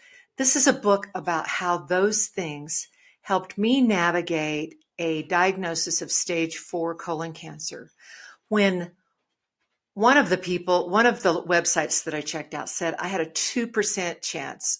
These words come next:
of survival. So here I am. I was diagnosed in November of two thousand twelve. Here I am, ten years later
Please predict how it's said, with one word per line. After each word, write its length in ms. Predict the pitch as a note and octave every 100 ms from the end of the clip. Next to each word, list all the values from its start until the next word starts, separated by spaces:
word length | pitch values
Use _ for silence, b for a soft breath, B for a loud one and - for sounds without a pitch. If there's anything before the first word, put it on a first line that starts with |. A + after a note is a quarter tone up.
| -
of 160 | D#3+
survival. 800 | D#3+ - D#3 D#3 C#3+ C3 A#2 B2 -
So 360 | - G3 E3+ D#3+ B B
here 180 | - A3+
I 120 | C4
am. 280 | A3+ D#3+ E3
I 100 | E3+
was 140 | F3 E3+
diagnosed 720 | F#3 F#3+ F#3+ F3+ F3 - - B B
in 140 | - F#3
November 400 | F3+ G3 G3+ G3
of 100 | -
two 140 | G#3
thousand 360 | F#3+ E3+ E3+ G3
twelve. 340 | E3+ C3+ -
Here 180 | - A3
I 100 | G#3
am, 280 | F3+ C#3 C#3+ b b b -
ten 260 | - G#3 G#3+
years 260 | A#3+ B3
later 440 | F3+ D3 E3 A#3